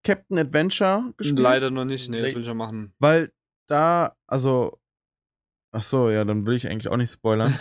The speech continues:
Speaker 2: <laughs>
Speaker 1: Weil ich glaube nämlich, dass, du spielst ja einen Jungen.
Speaker 2: Ja.
Speaker 3: Der
Speaker 1: Das ist
Speaker 3: denkt,
Speaker 1: nämlich
Speaker 3: äh,
Speaker 1: der Junge, der am Ende im Captain Adventure, glaub ich, auftaucht.
Speaker 2: Echt?
Speaker 1: Ja. Warte mal,
Speaker 2: Ach
Speaker 1: jetzt
Speaker 2: so.
Speaker 1: gu-, jetzt guck ich, jetzt guck ich doch mal kurz gerade, wer der Junge aus Life is Strange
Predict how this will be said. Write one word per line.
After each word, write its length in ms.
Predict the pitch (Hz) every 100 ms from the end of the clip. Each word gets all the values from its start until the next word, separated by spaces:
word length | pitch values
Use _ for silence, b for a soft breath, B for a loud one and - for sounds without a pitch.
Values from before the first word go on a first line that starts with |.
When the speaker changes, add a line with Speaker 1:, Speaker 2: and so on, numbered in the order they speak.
| -
Speaker 2:
<laughs> 360 | 254 - 294
Speaker 1:
Weil 320 | - 139 143 - -
ich 160 | - -
glaube 320 | 147 170 165
nämlich, 300 | 165 165 -
dass, 400 | 147 - - - _ _
du 100 | 123
spielst 280 | 120 190 175
ja 60 | 147
einen 80 | 135
Jungen. 280 | 131 95 80 _ _ -
Speaker 2:
Ja. 420 | 117 101 104 113 _ _ _ _ -
Speaker 3:
Der 40 |
Speaker 1:
Das 80 | 131
ist 60 | 156
Speaker 3:
denkt, 120 | 170
Speaker 1:
nämlich 200 | 165 165
Speaker 3:
äh, 20 |
Speaker 1:
der 120 | 156
Junge, 300 | 139 175 208
der 140 | 160 151
am 120 | 139
Ende 380 | - 180 180 180
im 360 | - 110 135 131
Captain 280 | 180 - 135
Adventure, 480 | 120 139 143 131 107
glaub 180 | 104
ich, 140 | 101 -
auftaucht. 580 | 92 - 98 90 - _ _ _ _ _
Speaker 2:
Echt? 480 | - 117 - - - _ _ _ _ _ -
Speaker 1:
Ja. 220 | 107 98 _ _
Warte 160 | 139 120
mal, 160 | 110 98
Speaker 2:
Ach 40 |
Speaker 1:
jetzt 100 | 147 156
Speaker 2:
so. 80 | 165
Speaker 1:
gu-, 40 |
jetzt 140 | 160
guck 140 | - 170
ich, 120 | 151
jetzt 180 | 151 -
guck 140 | 165
ich 120 | 147
doch 160 | 143 127
mal 160 | 143 131
kurz 320 | - 135 -
gerade, 420 | - 131 131 123
wer 160 | 117 120
der 100 | 117
Junge 220 | 117 120
aus 160 | 85 -
Life 180 | 107 107
is 80 | -
Strange 240 | 104